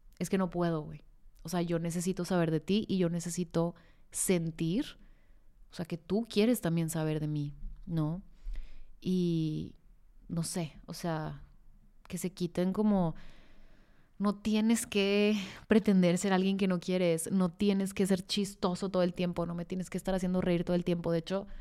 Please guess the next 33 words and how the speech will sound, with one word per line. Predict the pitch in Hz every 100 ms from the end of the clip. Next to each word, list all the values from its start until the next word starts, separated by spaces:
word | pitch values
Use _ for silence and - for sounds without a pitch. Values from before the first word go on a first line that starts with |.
| - - -
me | 190 196
cansa | 185 196 202 156 160 165 - -
tanto, | 175 180 175 175 165 165
tanta | 165 175
risa | 185 208 190 160
y |
tanta | 160 165
broma. | 190 190 170
Es | 165
de |
que, | 175 180
güey, | 175 160 - - - - -
neta, | 190 185 175 175 196 196 - - - - -
quiero | 202 185 180 180 185 - - -
hablar | - 202 190 180
de | 185
cosas | 185 208 196 214 220 208 - - - - - - - - -
de | 202
la | 208
vida | 180 226 262 190 170 -
y, | 185 185 175 170 165 - - - - - - - -
y | 196
estar | 190 185
serio, | 202 233 302 277 196 185
sí, | - 196 -
no | 208 226
sé, | - 269 214 - -
como | 226 214
que | 208
todo | 208 220
eso. | 220 185 160 - - - - _ _ _ _ _ _
Pero | - 175
bueno, | 160 165